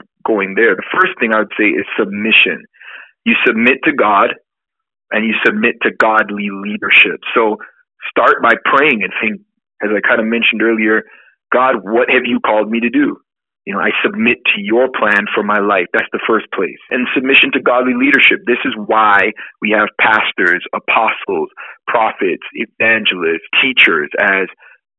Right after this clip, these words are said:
some would say the fivefold ministry listed in Ephesians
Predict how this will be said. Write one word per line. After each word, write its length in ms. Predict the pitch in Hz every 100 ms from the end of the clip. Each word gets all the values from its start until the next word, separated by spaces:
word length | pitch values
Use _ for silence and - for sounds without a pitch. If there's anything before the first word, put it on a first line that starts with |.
| _ - - -
some 180 | 139 120
would 140 | 110 104
say 160 | 113 107
the 140 | 101 - -
fivefold 600 | 110 113 107 - 107 104
ministry 760 | 104 117 113 - 101 101 104 90
listed 400 | 104 107 - 101
in 100 | 95
Ephesians 680 | - 101 - 107 107 104 101